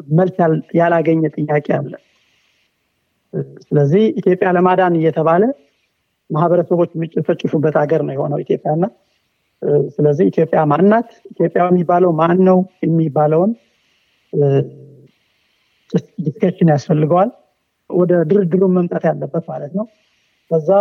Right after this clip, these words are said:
ሌላኛው ደግሞ የብሔሮች ማለት እዛ በህገ መንግስታቸው እንዳጸደቁት የብሔሮች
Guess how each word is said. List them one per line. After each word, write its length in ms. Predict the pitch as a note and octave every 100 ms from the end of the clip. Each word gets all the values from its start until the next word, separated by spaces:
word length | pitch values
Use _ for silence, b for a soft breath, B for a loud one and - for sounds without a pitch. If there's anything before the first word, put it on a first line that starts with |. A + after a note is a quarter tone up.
| G3 - _ _ _ _ _ _ G3+
ሌላኛው 500 | F3 G3 F#3+ G3 F#3
ደግሞ 240 | F3+ F3 A3+ C4+ _ _ _ _ _ _ _ -
የብሔሮች 1120 | F#3 G3 G#3 G3 _ - D#3+ E3+ G3 F3+ F3+ _ _
ማለት 240 | D3+ D3+ D3
እዛ 160 | C#3+ D#3 D3+ D#3
በህገ 500 | D3+ D3 C#3+ E3+ E3 E3
መንግስታቸው 560 | E3 D#3 D#3+ D#3 -
እንዳጸደቁት 680 | D3+ D#3+ - D#3+ F#3+ B3 A#3+
የብሔሮች 580 | E3+ D#3+ D3+ D#3 G3+